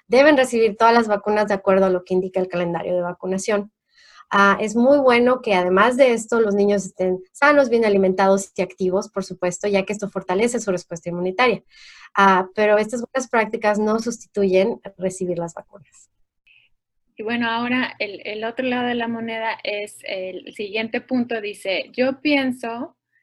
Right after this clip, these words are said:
Speaker 2: que es mito o realidad que si ya soy adulto, todavía me tengo que vacunar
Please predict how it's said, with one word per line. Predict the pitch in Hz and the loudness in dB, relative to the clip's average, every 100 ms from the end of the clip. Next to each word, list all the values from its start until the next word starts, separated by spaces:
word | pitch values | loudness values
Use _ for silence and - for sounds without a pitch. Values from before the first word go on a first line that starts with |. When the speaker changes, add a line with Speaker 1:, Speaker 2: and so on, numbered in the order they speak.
| _ - | _ -6
Speaker 2:
que | 220 254 | -2 0
es | 277 | 4
mito | 294 269 - 226 - - | 4 4 -2 -6 -6 -8
o | 202 | -4
realidad | 208 202 226 247 240 220 _ | -4 -4 -4 -2 -2 -4 _
que | 185 190 | -12 -12
si | 196 180 | -16 -6
ya | 233 254 | -4 -4
soy | 254 277 277 | -2 -2 -2
adulto, | 269 269 262 254 240 247 - _ _ _ _ _ _ | -2 -2 -4 -4 -8 -8 -10 _ _ _ _ _ _
todavía | 269 269 277 294 262 247 226 226 | 0 2 2 0 0 -2 -2 -4
me | 214 | -6
tengo | 214 220 226 | -8 -8 -8
que | 226 | -10
vacunar | 196 190 185 190 196 202 240 | -12 -12 -14 -16 -12 -10 -10